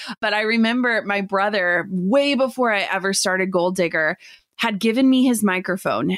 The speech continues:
and he had had a microphone 'cause he had had his own podcast. And he said, "Jen, I really think you should podcast." And I was like,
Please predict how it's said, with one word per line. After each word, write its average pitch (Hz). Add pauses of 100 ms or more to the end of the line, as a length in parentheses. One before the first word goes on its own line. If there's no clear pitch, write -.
and 202
he 226
had 254
had 226
a 220
microphone 185
'cause 180
he 233
had 202
had 180
his 170
own 285
podcast. 180
And 190
he 180
said, 180
"Jen, 262 (100)
I 202
really 233
think 247
you 226
should 190
podcast." 170
And 185
I 170
was 180
like, 175